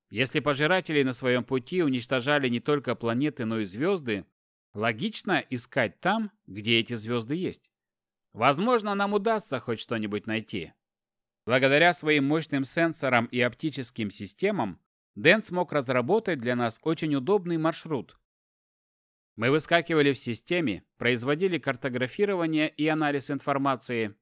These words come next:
потом разгонялись и прыгали дальше. Так нам удалось удалиться на двадцать три системы вглубь за неполный месяц. Для того, чтобы достичь такую скорость, мой Кулибин в очередной раз улучшил параметры гипердвигателей.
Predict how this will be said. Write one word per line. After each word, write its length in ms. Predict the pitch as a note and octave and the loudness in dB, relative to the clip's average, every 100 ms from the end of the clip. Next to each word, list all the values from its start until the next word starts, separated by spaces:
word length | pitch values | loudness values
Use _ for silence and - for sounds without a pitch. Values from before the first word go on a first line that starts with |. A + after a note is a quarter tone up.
| _ | _
потом 340 | A#2+ B2+ A3+ F3+ | -6 -2 0 0
разгонялись 680 | B2+ A2+ C#3 A3 G3+ F3+ - | 0 0 2 2 2 0 -4
и 120 | G3+ | -6
прыгали 400 | - D3+ A#2+ C3 | -2 -2 0 -2
дальше. 500 | B2 F#2+ - D#2+ D2 _ _ _ _ _ _ | -2 -4 -6 -14 -16 _ _ _ _ _ _
Так 240 | C3 C3+ - | 4 4 4
нам 160 | B2+ | 0
удалось 380 | B2 B2 C3 - | 4 4 2 -2
удалиться 640 | A#2 A2+ D#3 G3 - G#2 - | 2 4 4 0 -2 -2 -2
на 160 | B2 | -4
двадцать 500 | A2 A#2+ D#3+ - C3+ | -2 2 2 2 -4
три 220 | - D3 F#3 | -2 -2 -2
системы 600 | - A#2 - D#3 D3+ C#3 | -4 -6 -2 0 0 -2
вглубь 420 | G#2+ C#3 F#3+ - - | -2 2 2 2 -10
за 200 | A2 B2 | -4 -2
неполный 500 | A#2 A#2 C3+ C3 D3+ | -2 -2 -2 0 0
месяц. 460 | C#3+ - D#2 - _ _ _ _ _ _ | -2 -6 -12 -18 _ _ _ _ _ _
Для 180 | - A#2 | -2 0
того, 260 | B2+ F3+ A#3+ | 4 4 2
чтобы 300 | - F#3 D#3+ | 2 0 2
достичь 500 | C3+ B2+ - G3+ - | 0 0 -4 -6 -4
такую 380 | C3+ - C3 A2 | -6 -2 -2 -2
скорость, 580 | - G#3+ A3 A2 - _ _ | -2 0 0 -2 -8 _ _
мой 200 | G#2+ E3 | -2 0
Кулибин 560 | F3 D3+ E3 B3 F#3+ C3+ | 0 0 0 0 0 0
в 40 | |
очередной 500 | B2+ - D3+ D#3 D#3 | 0 -2 -2 0 0
раз 240 | F3 G#3+ - | 0 -2 -2
улучшил 480 | - E3 G#3+ - E3+ | -2 -2 -2 -4 -6
параметры 580 | - C#3+ D#3+ D3+ D3 D#3 | -2 0 0 -2 -4 -6
гипердвигателей. 1040 | C#3 D3+ F3+ F3+ F#3 G3+ - F#2 D#2+ - | -4 -4 -6 -4 -4 -4 -6 -10 -10 -16